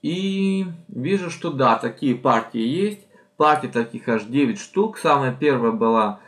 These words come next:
в две тысячи седьмом году, и самая последняя была в две тысячи четырнадцатом году на чемпионате мира по рапиду. Ну что ж, посмотрим эту партию. Сразу хочу сказать, что, допустим, в каждой партии есть вот такие три точки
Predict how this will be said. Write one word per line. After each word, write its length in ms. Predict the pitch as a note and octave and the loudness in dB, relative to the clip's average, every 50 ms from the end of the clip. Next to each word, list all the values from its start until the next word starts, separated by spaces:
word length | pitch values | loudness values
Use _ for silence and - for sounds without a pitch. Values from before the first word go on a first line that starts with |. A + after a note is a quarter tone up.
| - _ _ | -20 _ _
в 40 | - | -8
две 80 | A#2 A#2 | -8 -6
тысячи 260 | - C#3 B2+ - - | -4 -6 -6 -6 -8
седьмом 500 | - - A#2+ G#2 A2 A2+ A#2+ A#2 G#2+ G#2+ | -8 -8 -8 -8 -4 -4 -4 -2 -2 -2
году, 480 | G#2 G#2 G#2 G#2 C#3+ E3+ G3 A3 A3 - - - _ _ - | -2 -2 -2 -2 -2 -2 -2 -2 -4 -6 -14 -20 _ _ -12
и 80 | - | -12
самая 380 | - - E3 F3 F#3 F3+ E3 D3 | -4 -2 0 0 0 0 -2 -2
последняя 580 | C3 C3+ B2 C3 - D3 D#3 F3+ F3 E3 D3+ | 0 -2 -2 -2 -4 -4 -6 -4 -4 -4 -4
была 560 | C3+ B2 B2 B2 C3 C#3 C#3 C#3 C3+ C3+ - - - _ _ - | -2 -2 0 0 0 0 0 -2 -2 -4 -8 -14 -20 _ _ -8
в 260 | - A2 G#2+ G#2+ G#2+ | -6 -6 -6 -6 -8
две 200 | A2 B2 C#3 C#3+ | -4 -2 -2 -2
тысячи 380 | C#3 C#3 D3 C#3 C3+ - C3+ | 0 -2 -2 -2 -2 -4 -6
четырнадцатом 720 | A#2+ - - - - - C#3+ C3+ A#2+ A2+ - - A#2 A2+ A2+ | -8 -8 -10 -8 -4 0 0 0 0 -2 -4 -6 -4 -2 0
году 400 | B2 A#2+ B2 C3+ F3+ G3+ G#3+ F#3 | 2 2 2 4 4 4 4 2
на 340 | C#3 C3 C3+ C#3+ D3 D3 C#3+ | 2 0 0 0 0 -2 -4
чемпионате 640 | C#3 - C#3+ C3 C3+ C3 B2 C3+ D#3 D3 - - | -4 -6 -4 -2 -2 -2 0 0 -2 -4 -4 -4
мира 280 | B2 B2 C3 C3+ C3+ C3 | -4 -2 0 0 0 -2
по 160 | C3+ - B2+ | -2 0 0
рапиду. 680 | A#2+ B2 B2 B2 - - A#2+ A2 G2+ F2+ - - - - _ _ _ _ _ _ _ _ _ _ _ _ _ | 0 0 0 -2 -4 -6 -6 -6 -6 -6 -10 -14 -18 -20 _ _ _ _ _ _ _ _ _ _ _ _ _
Ну 160 | - C3 C#3+ - | -10 -10 -10 -10
что 200 | - - A#2+ A2 | -8 -6 -6 -4
ж, 40 | |
посмотрим 600 | - - B2+ C3 - F#3 E3+ D3 - A#2+ G#2 G2+ | -2 -2 -2 -2 -2 -2 -2 -2 -2 -2 -4 -4
эту 160 | G2+ G2 G#2 G2 | -4 -6 -8 -8
партию. 560 | - - G2+ G2 - - - C3+ C3+ E3 E3+ - - _ _ _ - - _ _ _ _ _ | -6 -4 -4 -4 -6 -8 -10 -10 -10 -10 -12 -14 -18 _ _ _ -20 -20 _ _ _ _ _
Сразу 300 | - C#3 C#3 C#3+ C3+ C3 | -2 0 0 0 -2 -4
хочу 260 | - - B2 - C#3+ | -4 -6 -6 -4 -6
сказать, 240 | C3 - - C#3 B2 | -6 -2 0 0 0
что, 140 | - - B2+ | -2 -4 -6
допустим, 400 | - - - D3 C#3 - B2+ - | -6 -6 -8 -10 -10 -10 -12 -10
в 40 | - | -2
каждой 360 | - C#3 C#3 - - C3 B2+ | 0 2 2 2 0 -4 -4
партии 400 | - - C#3 B2 A#2+ - - A#2 | 0 0 2 2 0 -2 -4 -6
есть 140 | A#2 A#2+ - - | -6 -6 -8 -10
вот 80 | - | -8
такие 320 | - A#2+ A#2 - C3+ A#2+ - | -8 -8 -6 -6 -6 -6 -2
три 180 | - B2+ B2 | -2 -4 -2
точки 580 | B2 - E3 F3+ G3 - - - - F3+ G3 | -4 -4 -4 -4 -4 -4 -8 -10 -12 -12 -12